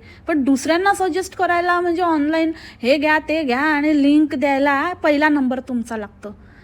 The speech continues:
वा रे वा, म्हणजे तुम्ही हा विचार केला पाहिजे की या छोट्या छोट्या गोष्टीतनं पण तुम्हाला कळू शकतं की ते तुम्हाला किती लेवलवर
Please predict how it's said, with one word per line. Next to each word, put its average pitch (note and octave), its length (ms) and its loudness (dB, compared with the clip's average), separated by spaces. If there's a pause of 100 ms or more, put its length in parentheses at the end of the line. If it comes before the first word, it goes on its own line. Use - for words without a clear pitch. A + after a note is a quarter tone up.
(140)
वा E4 180 4
रे F#4+ 100 4
वा, D#4+ 140 2 (400)
म्हणजे C#4+ 280 0
तुम्ही F#4 180 0
हा D#4 220 2
विचार E4+ 360 0
केला D4+ 180 -2
पाहिजे C4 340 -4
की D#4 120 -8
या D#4+ 140 -4
छोट्या D4+ 360 -4
छोट्या F4 240 -2
गोष्टीतनं D4 640 -4
पण F4 240 -2
तुम्हाला D4+ 420 0 (360)
कळू E4 200 4
शकतं E4+ 360 -4
की E4+ 80 -4
ते F4+ 120 -4
तुम्हाला F4 320 -2
किती F4+ 680 2
लेवलवर D#4 480 4